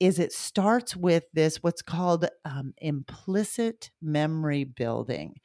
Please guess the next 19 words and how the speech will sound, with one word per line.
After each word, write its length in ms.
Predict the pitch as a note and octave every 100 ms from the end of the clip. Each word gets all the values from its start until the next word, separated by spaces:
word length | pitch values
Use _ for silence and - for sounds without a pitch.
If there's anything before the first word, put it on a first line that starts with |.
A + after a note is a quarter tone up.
| - - - -
And 160 | A3 A3
so 140 | C#4
when 180 | C4+ C4+
we 120 | C4+
look 360 | B3+ A3+ C#4+ D4
at 200 | F4+ D4+
memories, 1040 | E3+ E3 D#3 C#3+ F#3+ A#3+ C#4+ D#4+ F#4 - - - - -
we 120 | C4+
generally 420 | - C#4+ D4+ E4
have 240 | A#3 A3+ -
two 240 | - A3+
types. 500 | G#3 D#3+ C#3 - -
We 100 | E3+
have 120 | E3+ D3 -
explicit 720 | A3+ - - - D4+ - D#4+
memory 520 | C#4 C#4 C#4 C#4 C#4+ -
and 160 | - - _
implicit 760 | F#3 G3 G3+ - D#3 C3+ C#3+ -
memory. 540 | C3 B2+ A#2 A2+ -